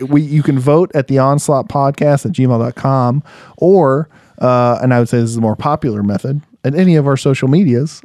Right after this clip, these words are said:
at the Onslaught Pod. That's Twitter and Instagram. Uh, make sure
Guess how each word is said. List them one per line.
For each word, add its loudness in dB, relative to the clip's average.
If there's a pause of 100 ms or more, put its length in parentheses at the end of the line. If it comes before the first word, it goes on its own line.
(120)
at -2
the 2
Onslaught -2
Pod. -2
That's -6
Twitter 0
and 2
Instagram. 0 (360)
Uh, 2
make 2
sure 2